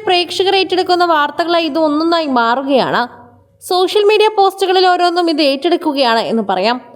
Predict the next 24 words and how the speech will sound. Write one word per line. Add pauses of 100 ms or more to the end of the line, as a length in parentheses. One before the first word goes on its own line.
(380)
പ്രേക്ഷകർക്ക്
ഓരോന്നും
പങ്കുവയ്ക്കാൻ
ഓരോ
വാർത്തകളുണ്ട്. (260)
അതനുസരിച്ച്
തന്നെയാണ്
അവർ
പങ്കുവയ്ക്കുന്നതും. (440)
ആരാധകർക്കും
ഇത്
വളരെയധികം
ഇഷ്ടമുള്ള
ഒന്നായി
തന്നെ
മാറുന്നുമുണ്ട്. (600)
സോഷ്യൽ
മീഡിയ
പോസ്റ്റുകൾ
ഇപ്പോൾ (120)
തന്നെ
സിന്ധുവിൽ
കുറിച്ചാണ്
പറയുന്നത്.